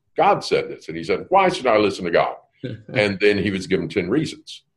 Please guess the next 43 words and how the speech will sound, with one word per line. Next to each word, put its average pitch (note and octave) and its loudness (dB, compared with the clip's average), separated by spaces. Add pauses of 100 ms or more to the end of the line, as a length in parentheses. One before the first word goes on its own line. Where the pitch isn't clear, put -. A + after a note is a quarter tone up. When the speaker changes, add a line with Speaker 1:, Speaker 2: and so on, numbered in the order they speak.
(380)
Speaker 2:
Yeah, F3 4
<laughs> - -4
I A3 4
like A3 2
that, D3 -2
ten E3 -6
reasons. B2 -4
Speaker 1:
At C3 6
the A#2 4
end F#3+ -2
of D3 2
which - 0 (560)
Pharaoh A2+ 6
decided, G2 0
and, C3 -2
and C#3 -2
God G3 2
had D#3+ -6
even C#3 -2
told F3 4
them C#2 -4 (400)
that A2 2
the A2+ 2
original E3+ 2
request - 2
was F#2+ -8
not A#2 0
to - -20
be G2 -4
let F2 0
go E2 2
entirely, G#2 -2 (420)
but F#2+ -2
to - -14
go F#2 4
out. G#2+ 2
But F#2+ -6
God G2+ 2
told C3+ 4
Moses, D2+ 2 (300)
"In A#2+ -2
the G2+ -2
end, D#2+ -2